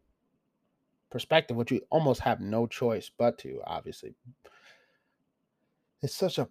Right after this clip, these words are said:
powerful statement because it literally is just like, uh, let me accept the things that are outside of my control. And that, not accepting that they're good for me and that,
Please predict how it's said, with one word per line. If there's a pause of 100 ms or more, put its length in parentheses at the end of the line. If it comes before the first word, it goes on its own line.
powerful
statement (300)
because
it
literally
is
just
like, (680)
uh, (1500)
let
me
accept
the
things (180)
that
are
outside
of
my
control. (1400)
And
that, (340)
not
accepting
that
they're
good
for
me
and
that,